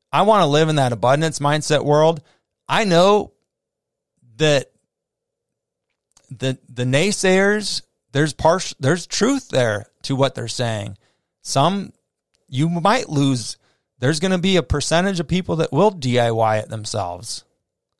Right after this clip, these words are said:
There's gonna be a percentage of, you know,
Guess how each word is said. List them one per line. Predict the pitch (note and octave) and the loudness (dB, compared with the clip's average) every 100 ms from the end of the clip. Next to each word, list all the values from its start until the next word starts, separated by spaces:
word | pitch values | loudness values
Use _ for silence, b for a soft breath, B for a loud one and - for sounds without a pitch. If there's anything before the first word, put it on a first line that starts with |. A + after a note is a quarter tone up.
| _ _ _ _ _ _ - | _ _ _ _ _ _ -4
There's | C3 C3+ | -2 0
gonna | E3 D#3+ | 0 0
be | D#3 | 2
a | D3+ | 0
percentage | D#3 C#3+ D#3 D#3 E3 C3+ | 0 -2 0 0 0 0
of, | C3+ C3 A#2 - _ _ _ | 2 2 0 -8 _ _ _
you | - C3 | -6 -2
know, | B2+ B2+ B2+ B2 | 0 2 2 -2